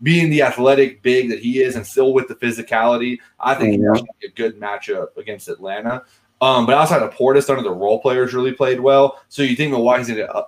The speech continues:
Speaker 1: gonna get an uptick in production from those guys? So that's my argument against you. I could go either way on this one.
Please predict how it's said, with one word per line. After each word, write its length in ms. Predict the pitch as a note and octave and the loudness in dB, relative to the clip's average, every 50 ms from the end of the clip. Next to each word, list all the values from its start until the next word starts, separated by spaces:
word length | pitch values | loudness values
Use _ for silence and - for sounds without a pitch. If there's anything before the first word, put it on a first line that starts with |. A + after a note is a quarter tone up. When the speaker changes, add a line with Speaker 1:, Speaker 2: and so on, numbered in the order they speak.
| G#2+ A#2 | -8 -8
Speaker 1:
gonna 160 | B2 A#2+ A#2+ | -8 -6 -4
get 160 | A2+ A2+ G#2+ | -2 -2 -2
an 80 | - - - | -4 -4 -4
uptick 340 | A#2 A#2+ A#2+ - - C3+ B2+ | -4 -4 -2 -2 -2 -2 -2
in 80 | B2 A2 | -2 -6
production 640 | - - G2 - G#2 A2 A2 - C3+ C3 B2+ C3 C3+ _ _ _ _ _ | -12 -10 -6 -2 -2 -2 -2 -2 -4 -6 -6 -6 -10 _ _ _ _ _
from 420 | _ - - B2+ B2 A#2 A2 G2+ F#2 | _ -4 0 2 2 0 0 -4 -6
those 320 | F#2 F#2+ G#2 A#2 A#2+ A#2+ | -4 -2 -2 -2 -2 0
guys? 400 | B2 C3 C3 C3+ C#3 C#3 C3+ C3+ - - - _ | 2 2 4 4 4 4 2 0 -4 -14 -20 _
So 140 | - - | -2 0
that's 160 | F3 G3+ G3 G3 | 2 2 2 2
my 80 | E3+ | 2
argument 340 | C#3+ C#3+ C#3+ C#3 C#3 C3 A2+ | 4 4 2 2 -2 -4 -6
against 260 | G#2 A2 A#2+ B2 - | -6 -8 -8 -8 -8
you. 60 | C#3 - | -8 -4
I 200 | - D3 D#3+ D#3+ | -2 -2 -2 -2
could 80 | C3+ | -2
go 160 | B2 C3 A#2+ A2+ | -2 0 0 0
either 280 | B2+ B2+ B2 A#2 G#2+ | 0 0 0 -2 -4
way 220 | G#2 G#2+ A2 A2+ A2+ | -2 -2 -2 -2 -2
on 160 | G#2 G2+ G2 | -4 -6 -8
this 220 | F#2+ G2 G2+ - - | -8 -10 -10 -8 -8
one. 320 | B2 A#2+ A#2+ A#2 A#2 - | -8 -8 -6 -8 -10 -12